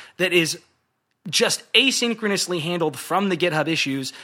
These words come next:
and from the GitHub pull requests. And we've done that with GitHub issues too. You can open up a new GitHub issue from any of my projects, and you can view the outstanding GitHub issues from any of my projects. So as the end client, if I'm logged in as an admin, I see all the outstanding code issues, the priority of them.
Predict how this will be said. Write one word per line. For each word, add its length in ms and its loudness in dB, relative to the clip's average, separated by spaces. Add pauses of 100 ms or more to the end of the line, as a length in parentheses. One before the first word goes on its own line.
(100)
and 160 -2
from 240 0
the 80 0
GitHub 260 0
pull 160 -2
requests. 340 -6
And 80 -4
we've 80 0
done 180 2
that 100 -2
with 100 -10
GitHub 240 0
issues 300 -2
too. 140 -4
You 200 -4
can 160 -4
open 240 0
up 100 -2
a 60 -4
new 160 0
GitHub 320 -2
issue 360 0 (280)
from 240 2
any 180 0
of 100 0
my 160 4 (240)
projects, 580 0 (260)
and 160 -2
you 80 -2
can 160 -2
view 260 0
the 160 2
outstanding 460 0
GitHub 220 -4
issues 320 -6
from 160 -8
any 140 -2
of 60 -6
my 120 -6
projects. 500 -6
So 240 0
as 240 4
the 160 -2
end 240 -2
client, 480 -2 (160)
if 60 -8
I'm 160 2
logged 240 2
in 80 -2
as 100 -4
an 80 -6
admin, 480 2
I 80 -2
see 260 -2 (100)
all 200 2
the 100 4
outstanding 440 -2
code 240 -6
issues, 340 -4
the 80 -18
priority 460 0
of 180 -2
them. 300 -6